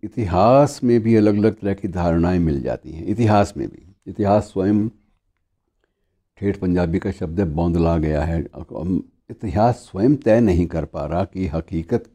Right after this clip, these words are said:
क्या है, मैं किसे हकीकत डिक्लेयर करूं, घोषित करूं, ये इतिहास के पास भी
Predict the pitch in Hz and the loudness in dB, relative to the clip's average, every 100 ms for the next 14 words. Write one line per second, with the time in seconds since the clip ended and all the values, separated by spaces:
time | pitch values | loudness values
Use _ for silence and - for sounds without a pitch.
0 | - 82 113 80 69 69 - _ _ _ | -6 2 2 2 0 -2 -4 _ _ _
1 | - 98 117 117 110 - 113 85 82 85 | -4 0 2 0 -4 -2 0 0 -4 -6
2 | 80 98 - 78 82 87 90 95 - 80 | -4 -6 -6 -6 -4 0 0 0 -2 -4
3 | 87 85 76 80 85 120 - 82 71 78 | -2 -2 -4 -6 -4 -4 -4 -8 -4 0
4 | 78 80 73 71 73 - 85 - 69 76 | -2 -2 -8 -10 -10 -14 -20 -14 -12 -12
5 | - 73 - | -10 -10 -10